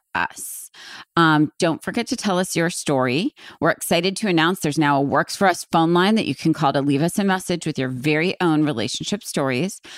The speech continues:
And we're planning to share our favorites on the podcast. You can also ask us for relationship advice, although I cannot stress enough, we are not experts, but we'll still take your questions. So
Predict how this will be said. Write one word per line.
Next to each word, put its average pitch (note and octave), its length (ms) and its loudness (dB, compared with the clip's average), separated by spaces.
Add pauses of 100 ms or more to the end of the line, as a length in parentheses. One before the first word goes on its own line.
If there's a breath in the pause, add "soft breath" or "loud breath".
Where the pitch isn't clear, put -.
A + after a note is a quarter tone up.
(160 loud breath)
And D#3+ 100 2
we're D3+ 100 2
planning C#3+ 340 0
to - 100 -6
share C3+ 360 -2
our F3+ 180 2
favorites A#2 600 -4 (100)
on C#3 320 0 (140)
the C#3+ 60 -4
podcast. - 720 -8
You - 420 -6
can - 40 -2 (120)
also F#3 420 2
ask C#3+ 300 0
us - 120 0
for D3+ 140 -2
relationship C#3 500 -2
advice, F3 560 0
although D#3 360 2
I E3 40 -2
cannot C#3 500 0
stress - 300 -4
enough, F#3 420 0 (380 soft breath)
we C3 200 2
are C3+ 100 2
not C#3 160 0
experts, - 680 -10 (300 soft breath)
but - 260 2 (140)
we'll C#3 120 0
still - 240 -4
take - 260 -6
your D3 80 -2
questions. - 680 -10 (300 loud breath)
So D#3 520 4